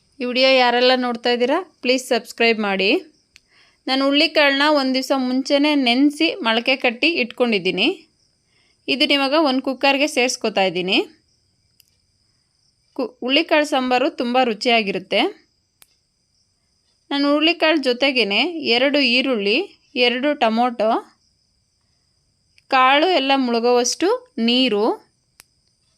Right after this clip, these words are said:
ರುಚಿಗೆ ತಕ್ಕಷ್ಟು ಉಪ್ಪು ಸೇರಿಸಿ ಲಿಡ್ ಕ್ಲೋಸ್ ಮಾಡಿಕೊಂಡು ಒಂದು ಮೂರು ವಿಷಲ್ ತೊಗೋಬೇಕಾಗುತ್ತೆ ನಾವು. ಅದು ಕುಕ್ಕರ್ ಮೇಲೆ ಡಿಪೆಂಡ್ ಆಗುತ್ತೆ. ನಾನು ಮೂರು ವಿಷಲ್ ತೊಗೊತೀನಿ ಕರೆಕ್ಟಾಗಿ.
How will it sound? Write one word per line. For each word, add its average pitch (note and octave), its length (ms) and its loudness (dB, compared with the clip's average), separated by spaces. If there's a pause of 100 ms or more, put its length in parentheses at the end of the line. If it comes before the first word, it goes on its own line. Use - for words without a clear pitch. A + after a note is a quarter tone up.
(1300)
ರುಚಿಗೆ C4+ 380 -4
ತಕ್ಕಷ್ಟು C#4+ 440 -2 (160)
ಉಪ್ಪು B3 260 -6 (120)
ಸೇರಿಸಿ G3 400 0 (800)
ಲಿಡ್ C#4 260 0
ಕ್ಲೋಸ್ C#4+ 320 4
ಮಾಡಿಕೊಂಡು G3+ 540 -2 (920)
ಒಂದು C4+ 240 0 (160)
ಮೂರು F4 360 2
ವಿಷಲ್ D4+ 360 0
ತೊಗೋಬೇಕಾಗುತ್ತೆ G#3 720 0
ನಾವು. F#3 220 -2 (800)
ಅದು C4 160 0 (100)
ಕುಕ್ಕರ್ D4+ 400 0
ಮೇಲೆ D4 180 0
ಡಿಪೆಂಡ್ A#3 380 -2
ಆಗುತ್ತೆ. G3+ 320 -2 (840)
ನಾನು D4+ 260 2 (120)
ಮೂರು D#4 300 2
ವಿಷಲ್ C#4+ 320 -2
ತೊಗೊತೀನಿ G#3 500 -2
ಕರೆಕ್ಟಾಗಿ. F#3+ 540 -2